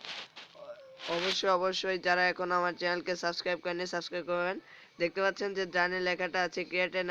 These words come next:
account, এখানে ক্লিক করেন। ক্লিক করলে একটা ভ্যালিড ইমেইল অ্যাকাউন্ট দিবেন আর পাসওয়ার্ড দিবেন পার্সোনাল, আর নিকনেমটা আপনি একটা ফেক নেম দিয়ে ইউজ করলে ভালো হয়। আর যদি আপনার তা মনে না হয়, তো আপনার একটা যে কোনো নি-, ই,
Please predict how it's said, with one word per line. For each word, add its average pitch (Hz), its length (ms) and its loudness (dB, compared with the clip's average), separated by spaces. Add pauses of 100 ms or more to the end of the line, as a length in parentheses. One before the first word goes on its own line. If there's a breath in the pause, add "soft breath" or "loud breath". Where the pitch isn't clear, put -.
account, 175 300 -2
এখানে 175 260 -2
ক্লিক 170 260 -4
করেন। 180 320 -2 (460 loud breath)
ক্লিক 185 220 -2
করলে 196 340 4
একটা 180 440 2
ভ্যালিড 170 500 0
ইমেইল 180 260 2
অ্যাকাউন্ট 180 460 0
দিবেন 175 340 2
আর 165 200 2
পাসওয়ার্ড 175 460 2
দিবেন 175 260 0
পার্সোনাল, 175 560 4
আর 175 160 10
নিকনেমটা 175 680 2
আপনি 180 200 2
একটা 175 200 2
ফেক 170 320 0
নেম 180 200 -2
দিয়ে 180 120 0
ইউজ 175 140 -4
করলে 175 200 0
ভালো 160 220 2
হয়। 170 200 4 (420 loud breath)
আর 180 160 10
যদি 180 280 0
আপনার 180 340 4
তা 175 180 6
মনে 170 240 2
না 180 120 6
হয়, 180 160 2
তো - 120 -2
আপনার 170 500 4
একটা 170 360 4
যে 165 180 0
কোনো 170 280 -2
নি-, 165 180 -2 (340 loud breath)
ই, 175 100 0